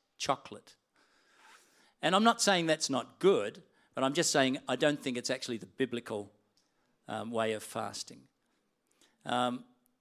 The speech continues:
we, we almost water it down so that fasting doesn't actually inconvenience,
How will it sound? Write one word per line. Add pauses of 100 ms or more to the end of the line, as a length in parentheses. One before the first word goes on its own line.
(440)
we, (140)
we (300)
almost (720)
water
it
down
so
that
fasting
doesn't
actually
inconvenience,